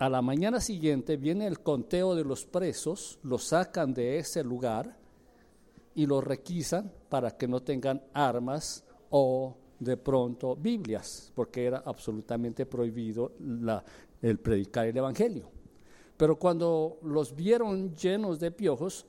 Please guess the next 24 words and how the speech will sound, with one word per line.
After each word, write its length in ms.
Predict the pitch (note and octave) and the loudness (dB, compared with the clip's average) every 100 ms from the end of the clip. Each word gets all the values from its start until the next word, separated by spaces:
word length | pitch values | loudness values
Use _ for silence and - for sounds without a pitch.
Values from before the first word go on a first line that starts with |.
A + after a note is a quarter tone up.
| - | -4
no 500 | C#3+ D3 D#3 D3+ F#3+ | 0 4 6 6 4
los, 400 | E3 C#3 - - - - - - - - - - - _ _ | 0 -2 -6 -18 -20 -20 -20 -20 -20 -20 -20 -20 -20 _ _
eh, 360 | B2+ A#2+ B2 G#2+ | -4 0 0 0
requisaron, 560 | B2 D#3+ D#3 - B3 E3 - - - - | 0 0 2 2 2 -2 -12 -20 -20 -4
y 140 | D3 | 0
así 240 | C#3 - D3 | 2 0 0
salvaron 560 | E3 D3 C3+ C3 F#3+ D#3 | 2 2 2 0 -2 -2
la 340 | B2 A2+ A2 - - _ - | -2 -2 -4 -14 -20 _ -4
pequeña 500 | A#2+ - C#3+ E3 F3+ | -2 0 2 2 2
Biblia 360 | E3 C3 C#3+ | 0 0 -2
que 140 | - A#2 | -4 -4
tenían 460 | B2 A#2 A#2+ A#2+ | -2 -2 -2 -2
entre 260 | A#2+ A2+ A2+ | -2 -2 -4
su 140 | D3+ | 2
ropa. 320 | G#3 A#3+ C#3+ - - - - - - - | 2 2 -2 -10 -16 -18 -20 -20 -20 -12
Entonces 440 | A2+ C#3+ D3 E3 - | 0 4 4 2 0
entendieron 800 | D3+ C3+ D3 C#3 E3 E3 F3+ F#3 - - - - - - - _ - _ _ - - - - - - - _ - - | -2 4 2 4 2 0 0 -6 -14 -20 -20 -20 -20 -20 -20 _ -20 _ _ -20 -20 -20 -20 -20 -20 -20 _ -20 -2
por 280 | - A#2+ A#2 | 4 4 2
qué 520 | - C#3+ C#3 C#3+ C#3+ - | 0 2 2 0 -6 -8
dar 560 | B2 C#3 B2+ B2 A2+ - | -2 2 2 0 -6 -12
gracias 720 | C#3+ C3+ A#2+ G2+ - G#2+ - | -2 0 0 -2 -4 -4 -2
en 140 | D3+ | 2
todo, 340 | A#3+ A3 C#3 - - - - | 4 4 0 -12 -20 -20 -20
¿cierto? 440 | - - D3+ D3+ | -4 2 2 0